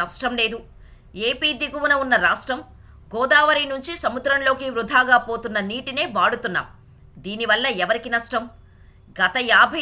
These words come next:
ఏళ్లుగా ప్రతి ఏటా గోదావరి నుంచి మూడు వేల టీఎంసీల నీరు వృధాగా సముద్రంలో కలుస్తోంది. గోదావరి నుంచి పోలవరం ప్రాజెక్టు దాటితే ఈ నీరు వెళ్లి కలిసేది సముద్రంలోనే. పంతొమ్మిది వందల ఎనభై ఆరులో ముప్పై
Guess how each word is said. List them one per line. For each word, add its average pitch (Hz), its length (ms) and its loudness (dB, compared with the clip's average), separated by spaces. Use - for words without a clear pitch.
ఏళ్లుగా 302 300 4
ప్రతి 233 260 0
ఏటా 254 200 4
గోదావరి 226 600 4
నుంచి 240 240 -6
మూడు 247 240 -6
వేల 247 240 0
టీఎంసీల 247 520 -4
నీరు 294 300 -6
వృధాగా 254 520 4
సముద్రంలో 220 540 -2
కలుస్తోంది. 208 540 -6
గోదావరి 285 640 4
నుంచి 285 200 -4
పోలవరం 269 460 2
ప్రాజెక్టు 233 400 0
దాటితే 196 400 2
ఈ - 20 -6
నీరు 302 340 -2
వెళ్లి 254 320 -4
కలిసేది 233 560 -2
సముద్రంలోనే. 214 720 -2
పంతొమ్మిది 320 440 0
వందల 294 200 -2
ఎనభై 240 200 -2
ఆరులో 240 240 2
ముప్పై 262 260 -2